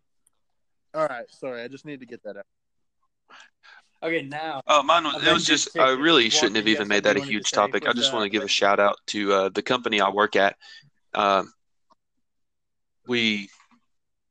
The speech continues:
Speaker 3: have been, you know, hashtag blessed. Uh,
Speaker 1: Blessed.
Speaker 3: I work for a software and hardware development company, tech company.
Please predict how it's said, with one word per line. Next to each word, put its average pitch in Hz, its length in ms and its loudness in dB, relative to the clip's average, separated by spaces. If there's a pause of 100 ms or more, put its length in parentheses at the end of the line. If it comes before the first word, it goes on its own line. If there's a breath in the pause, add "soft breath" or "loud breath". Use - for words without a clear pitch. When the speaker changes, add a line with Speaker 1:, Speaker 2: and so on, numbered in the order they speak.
Speaker 3:
have 113 160 -4
been, 101 260 0 (320)
you 113 220 -6
know, - 120 -4 (180)
hashtag 110 380 -4 (320)
blessed. 98 460 0 (1000 loud breath)
Uh, 104 240 0 (120)
Speaker 1:
Blessed. 170 280 0
Speaker 3:
I 120 80 -2
work 120 160 2
for 113 180 2
a 104 160 2
software 117 400 2
and 104 80 -4
hardware 104 440 0 (100)
development 98 420 0
company, 101 480 -6 (360 soft breath)
tech 117 240 -2
company. 101 500 -4